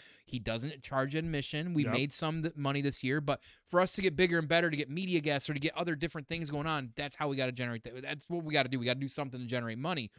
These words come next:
Speaker 1: Right now, it's just mostly him and anybody else that is able to do what they can. So, but we had some great sponsors this year, great partners. Um, and honestly, we got to meet some great people.
Speaker 2: Yeah.
Speaker 1: Um, we've connected with some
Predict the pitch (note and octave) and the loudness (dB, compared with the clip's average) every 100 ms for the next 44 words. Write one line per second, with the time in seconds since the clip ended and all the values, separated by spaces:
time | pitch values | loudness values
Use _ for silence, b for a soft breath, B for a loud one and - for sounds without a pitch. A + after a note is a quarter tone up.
0 | B B C3+ C#3+ C#3+ C#3+ D3+ - C#3+ - | B B -2 0 2 0 0 -2 -4 -2
1 | C3+ C3 - B2 F3 F3 E3 C#3 C#3 C3 | 2 2 0 0 0 0 0 0 0 2
2 | B2+ B2+ - B2 A#2 B2+ A#2+ - A#2+ A#2 | 2 2 0 -2 -2 -2 -4 -4 -2 -2
3 | A#2 B2 A2 G#2+ E3+ D3 A#2+ B2+ B2 C3 | -2 -4 -4 -4 -2 0 0 0 0 0
4 | C3 A#2+ A#2 C3+ - E3 E3+ E3 D#3 E3 | 0 0 2 2 2 0 0 -4 -4 4
5 | D#3 D3 b b b A#2+ A2 - E3+ F3 | 4 4 b b b -2 -2 6 6 6
6 | E3+ D#3 D#3 - B B B C3 B2 A#2+ | 6 4 2 -4 B B B 0 0 0
7 | A#2 - _ _ _ - C#3+ C#3+ D#3 E3+ | -4 -10 _ _ _ -4 4 6 8 6
8 | D#3 C#3+ C#3+ C3+ D3 - A#2 B2 A2+ - | 8 8 6 4 0 0 0 0 0 0
9 | E3 F3 E3+ F3 B2 A#2+ B2 B2 A#2 C3+ | 4 6 8 6 6 4 4 0 -2 0
10 | C3 - A#2+ - A#2 | 0 0 -2 0 -2